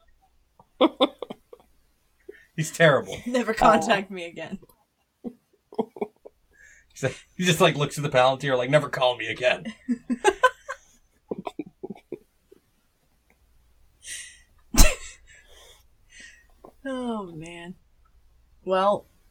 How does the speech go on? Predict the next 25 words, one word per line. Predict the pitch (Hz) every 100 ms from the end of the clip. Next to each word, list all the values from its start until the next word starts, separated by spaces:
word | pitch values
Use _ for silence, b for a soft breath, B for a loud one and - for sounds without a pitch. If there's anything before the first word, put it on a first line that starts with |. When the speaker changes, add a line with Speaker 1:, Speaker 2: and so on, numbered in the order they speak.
| _ _ 180
Speaker 2:
we | 202 214
will | 208
find | 202 202 196 196
out | 190
what | 180
happens | 196 185 180 185 190 -
in | 196
the | 196
forbidden | 190 208 190 214 185 196
pool | 185 185 190 175 175 170 - B B B _ -
tomorrow, | 226 196 185 208 190 175
<laughs> |
I | 220
suppose. | 202 - 240 - 233 226
Speaker 1:
It's | 262 262 -
so | -
forbidden. | - - - 262 294 -
Speaker 2:
<laughs> | - - 523 - 508 - 466 453 415 427 - - - - - - _ _ _ _ _ _ _ - - - - - - _ B B B B
It's | -
like | 226 214 -
some | 185 185
Fern | - 143 165
Gully | 151 135 147
nonsense. | 151 160 165 - 175 190 - b b b b b -
Uh. | 240 240 226 208